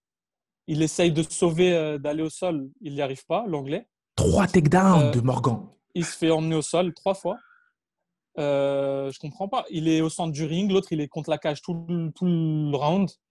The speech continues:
Speaker 1: Au bout d'un moment, il faut faire quoi ? Euh, enfin, je veux dire, euh, round quatre, si tu veux, on y vient. Pareil,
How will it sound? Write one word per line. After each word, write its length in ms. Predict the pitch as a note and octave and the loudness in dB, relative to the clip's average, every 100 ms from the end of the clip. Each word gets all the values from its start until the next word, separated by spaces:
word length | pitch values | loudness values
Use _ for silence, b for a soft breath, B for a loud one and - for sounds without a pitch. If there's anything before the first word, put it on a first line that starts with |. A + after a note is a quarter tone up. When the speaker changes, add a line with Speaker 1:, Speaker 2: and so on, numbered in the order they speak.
| _ _ _ _ _ _ _ _ _ _ _ _ | _ _ _ _ _ _ _ _ _ _ _ _
Speaker 1:
Au 80 | C#3 | -8
bout 100 | C3+ | -2
d'un 140 | C3+ | 2
moment, 360 | D3+ E3+ A#3 F#3+ | 4 6 4 4
il 140 | D3+ | 4
faut 200 | D3+ - | 2 0
faire 200 | C#3+ D#3 | -2 -4
quoi ? 320 | - A3 E3+ C#3 | 0 2 4 2
Euh, 500 | C3+ C3+ C3+ C3+ C3+ C3+ | -2 -8 -8 -10 -12 -16
enfin, 480 | - C3 C3 C3 C3 | -16 -14 -12 -12 -10
je 60 | C3 | -6
veux 40 | C3 | -6
dire, 220 | C#3+ C3+ | -4 -4
euh, 320 | C3+ C3+ C#3 D3+ _ _ _ _ _ _ _ | -4 -6 -10 -14 _ _ _ _ _ _ _
round 340 | C#3+ C3+ D#3 | -2 0 0
quatre, 340 | D3+ G#3 G#3 - | 0 -2 -2 -12
si 80 | - | -14
tu 100 | C#3 | -8
veux, 80 | |
on 140 | F#3 D3+ | -4 -4
y 80 | C#3 | -6
vient. 220 | D3+ G#3 | -4 -4
Pareil, 400 | - D3+ G3+ | -2 0 -2